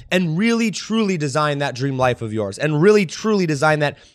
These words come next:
dream business, that dream career, that dream hobby, whatever that thing is that you're trying to create right now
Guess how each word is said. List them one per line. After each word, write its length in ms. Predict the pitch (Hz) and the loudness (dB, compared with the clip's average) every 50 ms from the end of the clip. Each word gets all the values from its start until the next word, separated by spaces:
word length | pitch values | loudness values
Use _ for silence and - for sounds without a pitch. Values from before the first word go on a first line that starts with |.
| _ _ - 127 | _ _ -10 -4
dream 260 | 120 156 175 165 147 | 0 2 2 2 2
business, 340 | 127 160 156 143 147 131 113 | 2 2 2 0 -2 -4 -4
that 240 | 139 139 135 139 113 | -4 -4 -4 -4 -4
dream 240 | 117 156 160 160 139 | -2 0 0 0 0
career, 340 | - 147 156 160 151 147 | 0 2 6 6 8 6
that 140 | 139 127 107 | 6 4 2
dream 200 | 120 151 156 147 | 2 0 0 0
hobby, 460 | 131 120 147 151 156 143 135 127 117 - - - - - | 0 -2 0 0 2 2 0 -2 -6 -6 -10 -14 -4 2
whatever 320 | 156 170 185 190 196 196 | 4 6 6 6 6 6
that 280 | 170 180 175 151 - - | 4 4 2 0 -2 -4
thing 200 | 180 170 151 156 | -2 -2 0 0
is 160 | 165 165 135 | 0 0 0
that 100 | 143 123 | -2 -2
you're 140 | 135 151 147 | -2 -4 -4
trying 240 | - 160 147 143 135 | 0 0 0 0 0
to 60 | 123 | -2
create 280 | - - 147 143 143 131 | -2 2 2 4 4 4
right 160 | 135 135 123 | 2 0 0
now 220 | 127 127 123 113 | 0 0 0 0